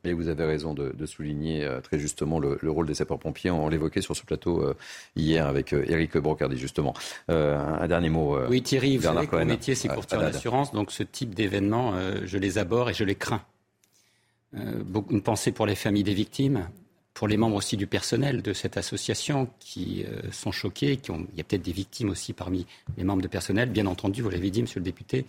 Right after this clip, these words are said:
Speaker 2: euh, l'intervention, euh, des sapeurs-pompiers a été efficace. On voit bien sur vos images que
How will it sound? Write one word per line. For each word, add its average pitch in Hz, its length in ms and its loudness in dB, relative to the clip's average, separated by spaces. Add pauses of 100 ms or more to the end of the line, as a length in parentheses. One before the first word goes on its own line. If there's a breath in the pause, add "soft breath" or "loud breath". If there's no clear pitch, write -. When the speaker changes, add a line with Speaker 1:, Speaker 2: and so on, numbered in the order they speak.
(800 loud breath)
Speaker 2:
euh, - 200 -6
l'intervention, 98 760 0
euh, 101 280 0
des 98 160 -4
sapeurs-pompiers 101 640 -2
a 95 40 2
été 90 160 -2
efficace. 104 400 0
On 98 60 0
voit 98 140 0
bien 110 140 2
sur - 180 -2
vos 95 80 2
images 123 440 0
que 90 280 -2